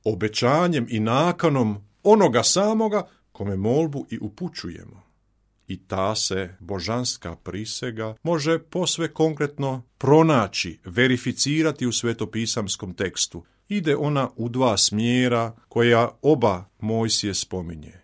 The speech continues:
Jedno je Božje obećanje dano Abrahamu, dano Izaku, da će imati brojno potomstvo, brojno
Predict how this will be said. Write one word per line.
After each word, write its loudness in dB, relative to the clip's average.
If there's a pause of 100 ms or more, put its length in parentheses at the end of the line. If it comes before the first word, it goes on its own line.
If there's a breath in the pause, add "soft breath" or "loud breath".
(100)
Jedno 0
je 0
Božje 2
obećanje 4 (320)
dano 2
Abrahamu, -4
dano 4
Izaku, -6 (400 soft breath)
da -2
će -6
imati -4
brojno 4
potomstvo, 2
brojno 4